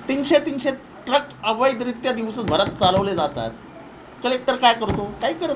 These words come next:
नाही, कारण की कलेक्टरची नेमणूकच पालकमंत्र्यांच्या सांगण्यावरनं झालेली असते. काय करणार आहे कलेक्टर? या पालकमंत्र्यांनी सांगितलं तर तुम्ही एका मिनिटात कलेक्टरची ट्रान्सफर करणार. प्रशासकीय अधिकारी आपली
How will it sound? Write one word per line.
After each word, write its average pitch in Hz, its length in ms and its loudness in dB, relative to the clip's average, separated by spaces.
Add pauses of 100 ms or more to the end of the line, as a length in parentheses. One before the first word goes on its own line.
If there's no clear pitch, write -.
नाही, 233 160 -2
कारण 220 120 -2
की 220 80 0
कलेक्टरची 220 540 0
नेमणूकच 277 520 4
पालकमंत्र्यांच्या 233 640 0
सांगण्यावरनं 202 520 -2
झालेली 143 340 0
असते. 127 220 -8
काय 208 220 -2
करणार 285 280 -2
आहे 208 100 0
कलेक्टर? 131 600 -4 (680)
या 180 80 4
पालकमंत्र्यांनी 247 680 -2
सांगितलं 220 420 -2
तर 262 140 -6
तुम्ही 277 180 -6
एका 269 160 0
मिनिटात 302 340 -2
कलेक्टरची 240 420 -2
ट्रान्सफर 185 320 -2
करणार. 143 320 -4 (1120)
प्रशासकीय 175 540 2
अधिकारी 233 480 2
आपली 208 320 2